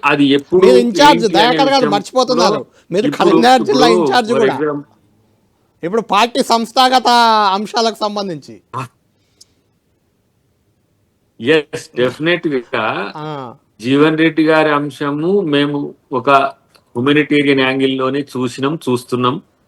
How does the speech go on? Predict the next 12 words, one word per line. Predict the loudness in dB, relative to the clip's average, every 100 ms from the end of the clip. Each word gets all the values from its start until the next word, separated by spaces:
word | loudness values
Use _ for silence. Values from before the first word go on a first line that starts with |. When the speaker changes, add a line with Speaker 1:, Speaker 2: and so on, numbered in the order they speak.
| _ _
Speaker 1:
వారికి | 0 0 0
ఆ | -2
గౌరవం | 2 2 4 2 0
ఇస్తున్నాం. | -6 -8 -6 -4 -4
అంత | -4 -2
మేరకు | 0 0 0 -2
మేము | -4 -2 -2
ఎక్కడ | -4 -2 -4 -4
కూడా | -6
తగ్గేది | -6 -6 -2 -4 -2
లేదు. | -2 -2 -2 _ -4
కాబట్టి | 0 0 0 -6